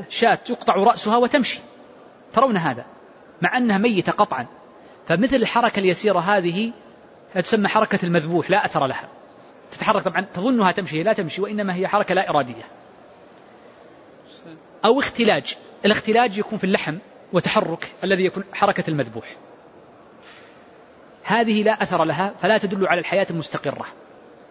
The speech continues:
بقي عندنا مسألة أوردها المصنف، قال: "أو تنفس يسير".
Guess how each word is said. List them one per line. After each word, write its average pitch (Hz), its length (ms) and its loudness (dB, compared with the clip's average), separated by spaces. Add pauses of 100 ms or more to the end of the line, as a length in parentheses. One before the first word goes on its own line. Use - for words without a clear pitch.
(600)
بقي 262 220 0
عندنا 220 240 -2
مسألة 196 320 0
أوردها 202 340 2
المصنف، 196 320 -6
قال: 220 280 2 (260)
"أو 247 140 4
تنفس 208 560 -4
يسير". 175 380 -4